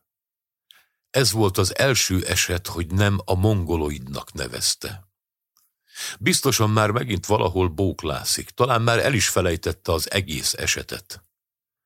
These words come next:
Tiszta szerencse, hogy a fiú pont a közelben volt, vélte az egyik munkás, aki a munkavezetővel Jakob mögött baktatott.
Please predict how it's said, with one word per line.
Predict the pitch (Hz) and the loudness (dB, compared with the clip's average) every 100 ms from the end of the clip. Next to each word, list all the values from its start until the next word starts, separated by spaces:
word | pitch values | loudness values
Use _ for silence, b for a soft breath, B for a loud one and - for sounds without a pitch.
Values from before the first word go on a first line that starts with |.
| _ _ _ _ | _ _ _ _
Tiszta | - 135 - 113 | 0 0 2 2
szerencse, | - 113 104 92 104 | 2 2 2 2 2
hogy | 101 98 | 4 2
a | |
fiú | 90 107 110 104 | 0 0 2 2
pont | - 117 90 | 2 0 0
a | 78 | -4
közelben | 92 95 82 76 67 73 67 | -2 0 0 0 -2 -6 -6
volt, | 62 67 67 - - _ - - | -6 -8 -8 -10 -12 _ -20 -10
vélte | 113 104 82 - | 0 2 2 0
az | 85 92 | 0 0
egyik | 104 90 85 | -2 -4 -6
munkás, | 98 95 92 98 90 - B B B | -2 -2 2 2 2 -2 B B B
aki | - 92 104 | -8 -2 2
a | |
munkavezetővel | 98 123 104 98 87 82 87 - 95 85 95 90 - | 2 2 2 2 2 0 -2 0 0 2 2 2 -2
Jakob | 101 101 85 - 73 | 0 2 2 -2 -4
mögött | 78 87 73 67 _ - 65 | -2 -2 -4 -8 _ -20 -8
baktatott. | 64 - - 64 - - _ - - | -8 -8 -10 -10 -8 -12 _ -20 -20